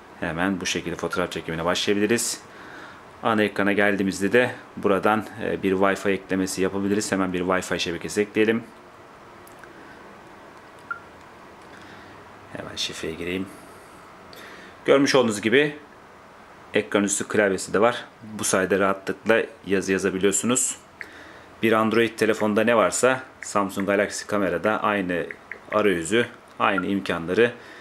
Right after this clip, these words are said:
size sunmakta. Ağımızı da bağlayalım. Evet,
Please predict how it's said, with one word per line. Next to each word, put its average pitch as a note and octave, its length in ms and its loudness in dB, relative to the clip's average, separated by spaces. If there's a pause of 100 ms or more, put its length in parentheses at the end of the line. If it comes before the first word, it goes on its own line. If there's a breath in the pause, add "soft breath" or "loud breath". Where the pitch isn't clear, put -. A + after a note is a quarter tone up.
(200 loud breath)
size G2+ 340 2
sunmakta. F#2+ 640 0 (2750 loud breath)
Ağımızı F2+ 420 -2
da E2 120 0
bağlayalım. A2+ 540 4 (2500)
Evet, - 180 0